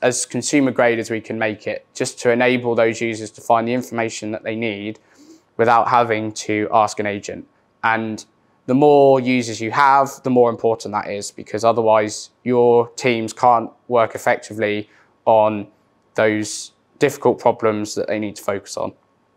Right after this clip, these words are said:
So size of user base is very important. What I would also look at is who is the provider of your service desk. So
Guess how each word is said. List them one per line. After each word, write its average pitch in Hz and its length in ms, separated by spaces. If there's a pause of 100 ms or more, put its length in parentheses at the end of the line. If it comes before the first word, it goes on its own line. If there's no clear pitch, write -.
(360)
So 110 340 (320)
size 160 500
of 127 440 (180)
user 123 300
base 120 420
is 120 140
very 113 160
important. 127 600 (880)
What 139 100
I - 20
would 139 120
also 143 520
look 131 240
at 123 320
is 120 480 (220)
who 139 520 (680)
is 127 580 (320)
the 117 680 (560)
provider 127 680
of 117 320
your 113 500 (100)
service 139 360
desk. - 400 (180)
So 117 440